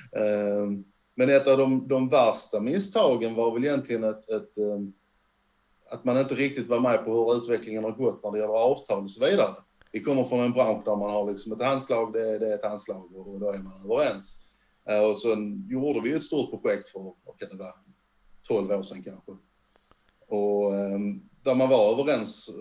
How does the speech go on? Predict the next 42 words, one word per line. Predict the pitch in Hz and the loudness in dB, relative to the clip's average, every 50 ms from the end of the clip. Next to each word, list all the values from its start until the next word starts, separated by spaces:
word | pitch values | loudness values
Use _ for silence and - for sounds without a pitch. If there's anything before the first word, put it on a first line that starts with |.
| 107 | -4
rent, | 113 117 104 98 98 98 95 107 | -2 0 0 0 -2 -6 -4 -4
rent, | 107 98 98 98 - 101 | -4 -4 -4 -8 -10 -10
eh, | 98 98 95 92 - _ _ - - _ _ _ _ _ _ | -8 -8 -10 -12 -14 _ _ -20 -20 _ _ _ _ _ _
vi | 147 139 120 110 107 107 | 2 2 2 2 2 0
och | 101 | -4
de | 101 98 | -4 -6
svenska, | - - 117 110 110 107 - - 101 98 | -4 -2 0 0 0 -2 -4 -6 -6 -4
a-, | 98 98 107 107 - | -4 -4 -4 -4 -4
a-, | 123 104 123 127 120 - 139 135 | -6 -2 -2 -2 -2 0 -2 -2
andra | 110 104 | -2 -2
på | 95 95 - 98 - - _ _ | -4 -6 -10 -16 -20 -20 _ _
det | 104 | -6
här | 104 104 | -6 -6
stora | - - 101 101 98 | -4 -6 -4 -4 -4
bolaget. | 98 95 95 95 92 90 - - _ - - _ _ _ _ _ _ _ _ _ - | -6 -6 -8 -8 -10 -10 -16 -20 _ -20 -20 _ _ _ _ _ _ _ _ _ -4
Eh, | 107 113 117 | -2 -2 2
sen | 117 156 147 | 2 2 4
var | 156 180 165 123 117 131 | 6 8 8 8 8 6
det | 165 | 4
lite | 180 156 | 4 4
misstag | 139 139 143 139 143 - 127 117 120 | 4 4 2 2 4 2 2 4 4
gjorda | 139 135 120 113 107 101 101 104 104 104 | 2 2 4 4 4 6 4 4 4 2
och, | - - 110 104 104 104 101 98 - - 104 101 101 101 101 | -2 -4 -4 -4 -4 -4 -6 -8 -8 -10 -10 -8 -6 -6 -6
och, | 101 | -6
eh, | 98 98 95 98 98 - _ _ _ | -8 -10 -10 -12 -14 -18 _ _ _
ja, | - 123 | -2 0
i | 117 | 0
normala | 117 117 117 110 104 104 104 | 0 0 2 2 2 0 2
fall | - 131 113 107 101 | 2 0 0 0 -2
så | - 113 101 98 _ _ _ _ _ _ _ _ | -8 -14 -14 -16 _ _ _ _ _ _ _ _
löser | 143 151 131 104 - 113 | 2 2 2 2 0 -4
man | 101 110 | -6 -4
de | 123 135 131 | -2 -2 -2
misstagen. | 120 120 120 - - 104 98 98 95 98 - _ _ _ _ _ _ _ _ _ _ | -2 -4 -4 -4 -6 -6 -6 -6 -14 -18 -20 _ _ _ _ _ _ _ _ _ _
Men | - 120 127 | -2 0 2
då | 127 120 | 2 2
ville | 110 113 113 110 110 | 2 2 0 0 -2
den | 110 110 | -2 0
franska | - 131 131 151 156 - - 110 107 104 104 104 104 104 110 | 2 2 2 2 0 -2 -2 0 2 4 4 2 2 0 -2
huvudägaren | - 123 123 123 120 110 101 101 98 98 98 98 98 | -2 -2 0 2 2 0 0 0 -4 -8 -8 -10 -6
statuera | - 107 101 - 110 107 107 107 | -6 -6 -2 0 0 0 0 0
exempel. | 104 - 160 151 117 98 104 - | -2 0 0 0 0 -2 -6 -12